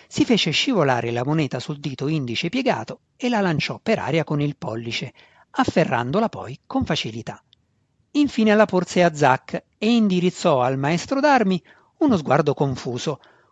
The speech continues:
come per chiedergli che cosa ci fosse di importante in un compito così facile. Invece di prendere la moneta,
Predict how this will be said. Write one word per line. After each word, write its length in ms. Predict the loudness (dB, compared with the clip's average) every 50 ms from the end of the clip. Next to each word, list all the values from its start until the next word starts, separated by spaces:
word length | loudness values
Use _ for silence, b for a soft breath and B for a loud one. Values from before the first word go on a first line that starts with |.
| b 0
come 240 | 2 2 2 2
per 180 | 2 2 2 0
chiedergli 580 | 0 -2 -2 0 2 4 4 2 2 0 -4 -2
che 160 | -4 -4 -4
cosa 240 | -4 -4 -4 -4 -4
ci 120 | -4 -4
fosse 360 | -2 -2 -4 -4 -4 -6 -6
di 100 | -4 -2
importante 760 | -2 -2 -2 -4 -6 -6 -4 -6 -6 -6 -6 -8 -8 -10 -12 _ _ _
in 140 | 0 0 2
un 100 | 0 0
compito 420 | -2 -4 -4 -4 -6 -8 -10 -10
così 240 | -10 -10 -10 -10 -10
facile. 560 | -10 -12 -12 -12 -10 -10 -12 -12 -14 -18 -20 _ _ _ _ _ _ _ _ _ _ _ _ _ _ _ _ _ _ _ _
Invece 420 | 0 2 2 2 2 2 2 2 2
di 100 | 0 2
prendere 420 | 2 2 2 4 2 2 0 0 0
la 100 | 0 2
moneta, 460 | 2 2 4 2 2 0 -2 -4